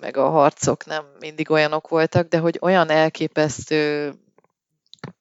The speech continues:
tényleg a, a Legacy of Kain trilógiának olyan hihetetlenül megírt sztoria volt, olyan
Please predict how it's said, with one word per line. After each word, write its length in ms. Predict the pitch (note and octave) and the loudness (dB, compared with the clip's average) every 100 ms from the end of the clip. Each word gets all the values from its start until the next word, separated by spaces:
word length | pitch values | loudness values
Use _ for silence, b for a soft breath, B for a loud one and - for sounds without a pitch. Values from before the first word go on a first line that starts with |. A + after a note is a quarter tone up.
| - | -6
tényleg 320 | - F#3 E3 D#3 | 4 6 6 6
a, 440 | D#3 D3+ D#3+ D#3 | 4 6 4 2
a 100 | D3+ | 0
Legacy 460 | - D#3+ F3+ F#3+ D#3+ | -2 0 2 2 2
of 100 | D#3 | -2
Kain 160 | - E3 | -4 -8
trilógiának 680 | E3+ E3 E3+ F3 E3+ - | -2 -2 -2 -2 -4 -2
olyan 200 | F#3 F3+ | 0 0
hihetetlenül 760 | D#3 E3+ D#3 D#3 D#3 D#3+ D#3 D3+ | 0 -2 -2 -2 -4 -6 -8 -12
megírt 380 | D#3 D#3 D3+ - | -12 -10 -10 -8
sztoria 540 | E3 - E3 D#3+ D#3 | -8 -2 0 2 0
volt, 380 | D#3+ D#3+ D#3 - | -4 -8 -10 -4
olyan 400 | F#3 E3+ D#3 D#3 | 2 4 2 -2